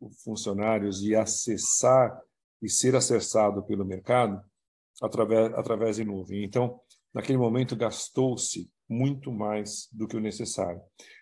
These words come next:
Então, nesse momento, há um crescimento, mas em bases mais, eh, eh, eh, controladas, sabe?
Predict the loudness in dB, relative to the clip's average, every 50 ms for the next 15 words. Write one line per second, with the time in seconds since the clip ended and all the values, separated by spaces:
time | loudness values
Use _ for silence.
0 | _ _ 2 4 6 6 6 4 4 4 4 4 4 4 4 4 2 0 0 -4
1 | -6 -8 _ _ _ _ _ _ _ _ _ _ _ _ _ _ _ 6 6 6
2 | 6 6 4 2 4 4 4 2 2 4 4 2 2 0 -2 0 2 2 2 2
3 | 2 -2 -4 -2 -2 -2 0 2 4 4 6 4 4 2 -2 -4 -6 -4 -2 0
4 | 0 0 0 -2 -4 -6 -8 -8 -6 -4 -2 -2 -2 -2 -4 -4 -4 -4 -2 -2
5 | -4 -6 -8 -14 _ _ _ _ _ _ _ -6 -4 -2 -2 0 0 -2 -2 -2
6 | 0 2 2 2 2 2 2 2 2 2 2 0 0 -2 -6 -10 -10 -4 0 2
7 | 2 2 0 -2 -8 -10